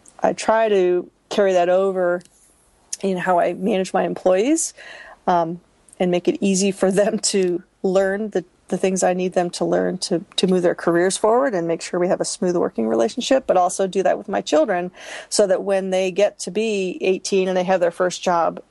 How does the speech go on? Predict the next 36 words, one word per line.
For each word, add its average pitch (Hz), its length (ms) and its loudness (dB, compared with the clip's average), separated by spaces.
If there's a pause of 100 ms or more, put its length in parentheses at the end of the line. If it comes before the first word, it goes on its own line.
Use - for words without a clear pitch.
this 208 420 0
isn't 285 240 0
their 233 140 2
first 220 260 0
time 202 200 0
they've 180 180 0
dealt 180 240 2
with, - 260 -4
you 170 80 -4
know, 160 120 -2
these 170 200 -2
issues. - 560 -4 (220)
They 175 220 4
understand 165 580 0
that - 100 -4
they 170 120 4
have - 200 -2
to 170 80 -4
meet 180 400 -2 (540)
a 175 60 4
boss's 175 400 -2
expectations 190 840 -2 (420)
and 180 80 2
they 175 40 4
have 165 120 0
to 165 100 2
understand 170 520 0
what's 170 240 0
necessary 247 840 0 (540)
and 165 460 0
be 165 160 2
on - 200 -4
time 285 480 0
and, 175 160 -4
you 175 80 0
know, - 180 0